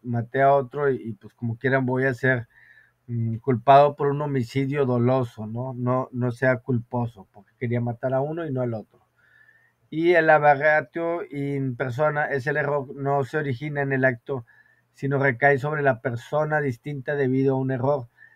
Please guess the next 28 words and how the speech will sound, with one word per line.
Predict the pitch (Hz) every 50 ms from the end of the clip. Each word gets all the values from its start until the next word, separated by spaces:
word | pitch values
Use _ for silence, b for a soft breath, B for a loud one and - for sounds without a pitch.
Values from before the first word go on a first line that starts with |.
| b b _
de | 139 170
representación. | 156 151 135 - 151 135 117 131 123 127 131 120 - 139 127 117 110
Por | - 131 123
ejemplo, | 120 117 - 139 139 127 127 143 151 160 156 135 b b b b b b b _
si | _ - 156
el | 143 120
sujeto | 117 - 123 120 - 160 151 151 - - 156
A, | 156 160 160 165 156
queriendo | - 156 143 139 143 143 143 147 147
matar | 139 135 127 120 - 147 147
al | 147 135
sujeto | - 127 117 151 139 123 - 156 156
B, | 151 147 151 147
lo | 147 139 127
conduce | - 127 127 120 120 123 127 117 - 143 -
con | _ 131 131 127 123
C, | 117 - - 151 147 151 156 -
causando | - 135 127 117 117 - 127 123 127 135 127
su | - 131 120
muerte. | 120 120 123 131 131 123 117 117 - - 104 b b b b b b b
Este | 120 117 - - 120
será | - 143 131 135 135 135
responsable | 135 139 117 - - 135 127 117 117 143 139 139 143 143
del | 139 135
homicidio | 127 120 123 123 117 - 127 131 139 139
doloso. | 135 131 123 120 120 123 123 117 - - 95 _ _ _ _ b b b b b b b _ _
Algunos | 120 123 127 120 123 143 143 147 123 131
autores | 127 120 113 - 151 160 160 175 175 - _